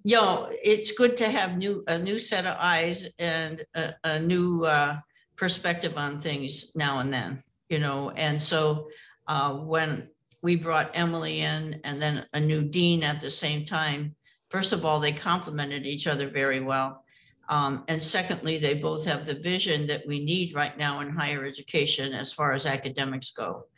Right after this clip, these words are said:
So, um, um, Emily's not a cha-, uh, afraid of change, um, and she encourages change.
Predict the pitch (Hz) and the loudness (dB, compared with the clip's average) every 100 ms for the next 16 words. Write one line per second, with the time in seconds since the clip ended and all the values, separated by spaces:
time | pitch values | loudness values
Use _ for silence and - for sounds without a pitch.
0 | - - _ - - 156 147 143 131 143 | -20 -20 _ -2 2 4 4 4 0 2
1 | 143 135 135 131 - _ - _ - 127 | 2 2 0 -4 -12 _ -20 _ -6 -4
2 | 92 - - _ _ _ _ _ 180 175 | -4 -6 -12 _ _ _ _ _ 0 4
3 | 180 185 160 151 151 - 160 135 147 131 | 4 4 4 2 2 0 0 0 0 0
4 | - - 208 208 156 151 160 151 160 208 | -2 2 6 6 4 0 0 0 0 -2
5 | - - _ 147 147 139 151 151 _ _ | -6 -10 _ -4 -2 -2 -6 -8 _ _
6 | _ 156 151 - 175 156 165 170 175 175 | _ -4 -2 0 2 0 0 0 0 0
7 | 156 - - 139 135 143 147 | 0 0 0 0 -2 -2 -6